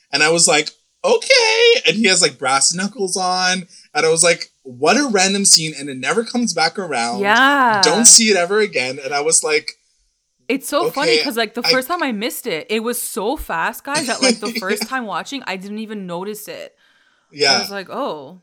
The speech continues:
Speaker 2: I didn't,"
Speaker 1: It's,
Speaker 2: yeah.
Speaker 1: it was
Speaker 2: I
Speaker 1: like,
Speaker 2: was
Speaker 1: it was
Speaker 2: like,
Speaker 1: like a dream sequence. It's
Speaker 2: like,
Speaker 1: like
Speaker 2: is
Speaker 1: he
Speaker 2: he
Speaker 1: had
Speaker 2: a
Speaker 1: a
Speaker 2: vigilante
Speaker 1: fantasy.
Speaker 2: now? Like, is he gonna be, like,
Speaker 1: That, that's what I'm
Speaker 2: Yeah.
Speaker 1: thinking. I'm like, he's taking that whole, like, Archie situation
Speaker 2: He's,
Speaker 1: and,
Speaker 2: like,
Speaker 1: like,
Speaker 2: gonna
Speaker 1: just
Speaker 2: be
Speaker 1: doing it.
Speaker 2: Batman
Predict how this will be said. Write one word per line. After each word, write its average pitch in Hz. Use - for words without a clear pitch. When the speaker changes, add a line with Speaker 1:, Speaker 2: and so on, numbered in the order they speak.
Speaker 2:
I 180
didn't," 185
Speaker 1:
It's, 151
Speaker 2:
yeah. 208
Speaker 1:
it 180
was 170
Speaker 2:
I 175
Speaker 1:
like, 160
Speaker 2:
was -
Speaker 1:
it 156
was 175
Speaker 2:
like, 190
Speaker 1:
like 190
a -
dream 175
sequence. 139
It's -
Speaker 2:
like, -
Speaker 1:
like 240
Speaker 2:
is 233
Speaker 1:
he -
Speaker 2:
he 247
Speaker 1:
had -
Speaker 2:
a -
Speaker 1:
a -
Speaker 2:
vigilante 208
Speaker 1:
fantasy. 233
Speaker 2:
now? 359
Like, 196
is 190
he 185
gonna 190
be, 180
like, 165
Speaker 1:
That, 165
that's 135
what 139
I'm 135
Speaker 2:
Yeah. 196
Speaker 1:
thinking. 165
I'm 131
like, -
he's 131
taking 120
that 113
whole, 117
like, 110
Archie 107
situation 127
Speaker 2:
He's, -
Speaker 1:
and, 220
Speaker 2:
like, 285
Speaker 1:
like, 240
Speaker 2:
gonna 262
Speaker 1:
just 294
Speaker 2:
be 294
Speaker 1:
doing 214
it. -
Speaker 2:
Batman 247